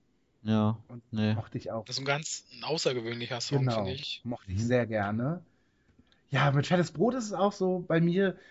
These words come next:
Speaker 2: höre ich häufig dann einen neuen Song und denke mir, boah, nee, sorry.
Speaker 1: Mhm.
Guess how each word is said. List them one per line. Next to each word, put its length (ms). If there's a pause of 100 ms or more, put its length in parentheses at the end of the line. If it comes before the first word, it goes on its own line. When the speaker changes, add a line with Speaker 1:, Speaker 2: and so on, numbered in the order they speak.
(120)
Speaker 2:
höre 180
ich 120
häufig 280
dann 180
einen 280
neuen 220
Song 320
und 100
denke 180
mir, 60
boah, 320
nee, 300
sorry. 460 (560)
Speaker 1:
Mhm. 80